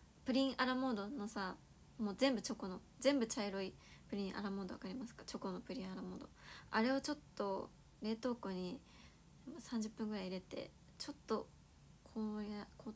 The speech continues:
たかなぐらいの時に食べるのが本当に美味しくて、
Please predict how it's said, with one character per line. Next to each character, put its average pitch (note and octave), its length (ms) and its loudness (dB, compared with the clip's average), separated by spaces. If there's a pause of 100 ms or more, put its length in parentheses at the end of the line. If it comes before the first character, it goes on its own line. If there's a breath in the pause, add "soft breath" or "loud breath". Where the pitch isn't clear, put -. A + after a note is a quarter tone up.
た G#3+ 120 -4
か G#3+ 100 -6
な G#3 100 -4
ぐ G#3 80 -6
ら G3+ 80 -6
い G3 40 -6
の G3 60 -6
時 - 200 -14
に - 160 -12 (1120 loud breath)
食 - 200 -14
べ A3 100 -2
る G3+ 140 -4
の G3 120 -6
が B3 220 -8 (480)
本 A3 160 -2 (100)
当 A3+ 80 -4
に A3 160 0 (480)
美 G#3 60 -4
味 G#3+ 100 -4
し - 40 -6
く - 160 -14
て、 - 200 -10